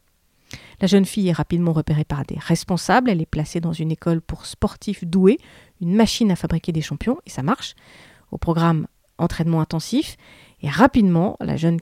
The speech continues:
Katharina excelle sur la glace. À dix-huit ans tout juste, elle remporte l'or aux Jeux Olympiques de mille neuf cent quatre-vingt-quatre à Sarajevo. C'était en Yougoslavie,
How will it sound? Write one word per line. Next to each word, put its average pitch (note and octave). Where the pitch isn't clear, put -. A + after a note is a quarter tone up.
Katharina E3+
excelle F3+
sur -
la C#3
glace. D#3+
À D3+
dix-huit B3+
ans E3
tout C#4
juste, -
elle E3+
remporte E3+
l'or E3
aux F#3+
Jeux B3
Olympiques G3
de D#3
mille A#3
neuf A#3
cent G3
quatre-vingt-quatre D#3
à -
Sarajevo. F3
C'était -
en F#3+
Yougoslavie, E3